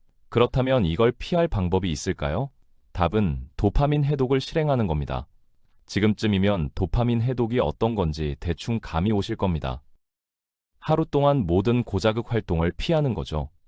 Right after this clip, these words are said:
뇌를 높은 수준의 도파민으로 범람시키는 걸 멈추고 도파민 수용체가 회복되도록 하는 겁니다. 한 가지 경고를 드리자면 만약 중독으로 고생하고 계시다면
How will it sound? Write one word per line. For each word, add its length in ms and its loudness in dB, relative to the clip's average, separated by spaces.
뇌를 500 4
높은 360 0
수준의 400 0
도파민으로 680 2
범람시키는 760 2
걸 160 4
멈추고 680 -2
도파민 460 2
수용체가 840 0
회복되도록 680 0
하는 140 0
겁니다. 480 -2
한 200 0
가지 240 4
경고를 480 2
드리자면 680 -2
만약 460 2
중독으로 540 2
고생하고 480 0
계시다면 680 -2